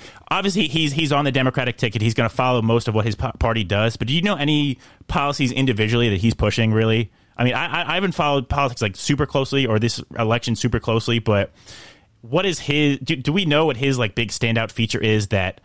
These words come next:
uh, his contemporaries didn't have, like, Warren didn't have, or, like, just the other, like,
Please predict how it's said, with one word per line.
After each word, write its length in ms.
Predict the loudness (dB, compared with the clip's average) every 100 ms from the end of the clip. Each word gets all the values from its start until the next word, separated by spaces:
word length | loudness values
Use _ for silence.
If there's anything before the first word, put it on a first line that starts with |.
| -20 -20 -20 -20 -20 _ -6
uh, 220 | -2 -2
his 240 | -2 -4
contemporaries 440 | -4 -4 -2 0 0
didn't 160 | 0
have, 180 | 0 -2
like, 120 | -2
Warren 340 | 0 2 2 2
didn't 240 | 0 0
have, 540 | -2 -2 -2 -4 -6 -14 -20 -20 _
or, 440 | 0 2 0 -2
like, 240 | -4 -6 -4
just 220 | -6 -4
the 100 | -2
other, 460 | 0 0 0 0
like, 180 | -2 -6